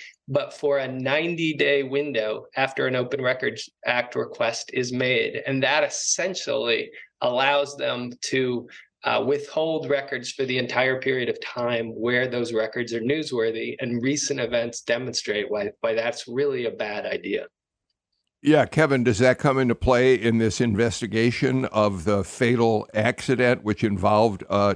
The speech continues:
Speaker 2: uh, players from the team as well as a staff member of the team?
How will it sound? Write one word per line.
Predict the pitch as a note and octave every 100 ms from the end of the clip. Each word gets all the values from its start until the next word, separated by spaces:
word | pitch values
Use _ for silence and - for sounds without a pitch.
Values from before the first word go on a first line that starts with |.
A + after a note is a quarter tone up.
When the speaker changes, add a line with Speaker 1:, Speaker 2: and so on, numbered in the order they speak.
| -
Speaker 2:
uh, | G#2 G2+ F#2+
players | - C3 B2+ C3 B2
from | - A2+ G#2
the |
team | - C3 B2 B2
as | A#2+ G2+ F#2
well | G2 A2+ A#2
as | A2 G#2+
a | G2+ G2+
staff | - - G#2+ A2 -
member | A2+ A2+ A#2
of | A#2
the | A#2
team? | - B2+ A#2+